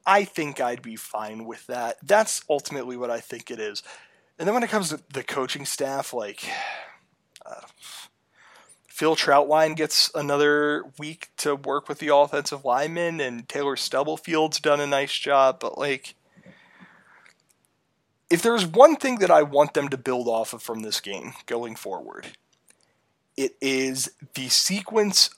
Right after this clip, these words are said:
of Iowa fumbles, Sean Clifford goes deep, throws a touchdown, Penn State's defense, uh, forces a missed field goal,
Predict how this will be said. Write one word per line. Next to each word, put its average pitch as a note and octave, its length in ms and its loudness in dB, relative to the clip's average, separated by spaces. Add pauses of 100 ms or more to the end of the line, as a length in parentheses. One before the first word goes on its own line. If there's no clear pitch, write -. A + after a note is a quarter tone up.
of C3 640 -2 (1400)
Iowa F3+ 400 4
fumbles, D3 920 2 (1120)
Sean E3+ 320 6
Clifford D3+ 460 -2 (220)
goes D3+ 280 4
deep, C#3 220 -8
throws C3+ 260 -2
a - 60 -10
touchdown, B2 680 -2 (140)
Penn D3+ 200 -4
State's C#3+ 340 -2
defense, C#3 800 -2
uh, B2+ 220 -2
forces C3 420 -6
a C3 60 -8
missed C3 240 -4
field B2 300 -8
goal, A#2 260 -6